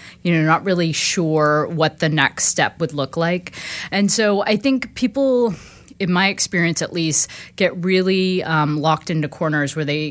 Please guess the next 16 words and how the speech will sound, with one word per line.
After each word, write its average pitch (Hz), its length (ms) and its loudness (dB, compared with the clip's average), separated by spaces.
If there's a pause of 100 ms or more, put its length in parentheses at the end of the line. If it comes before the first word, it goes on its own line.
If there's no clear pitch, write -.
they 165 160 -2
get - 260 -4
really 185 260 0
hung 180 220 0
up 170 160 0
on 160 180 0
the 139 60 -2
companies 185 760 -2
or 165 200 -2
the 139 100 -6
titles 160 840 0
or 151 180 -4
maybe 143 240 -4
salary 170 840 0 (340)
or 151 100 -4
cities. 156 600 2